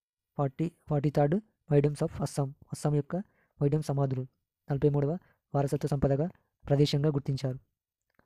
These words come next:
అలాగే అస్సాంలో మూడు, ఇంకా మూడు ఉన్నాయి. అస్సాంలో ఒకటి మానస్, ఒకటి కాజీరంగా.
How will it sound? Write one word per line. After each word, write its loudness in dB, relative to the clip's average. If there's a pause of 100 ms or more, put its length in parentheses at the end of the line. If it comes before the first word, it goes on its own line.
(120)
అలాగే 2 (760)
అస్సాంలో -2
మూడు, 0
ఇంకా -4
మూడు -2
ఉన్నాయి. -6 (1080)
అస్సాంలో -6
ఒకటి -4
మానస్, -6 (220)
ఒకటి -6
కాజీరంగా. -4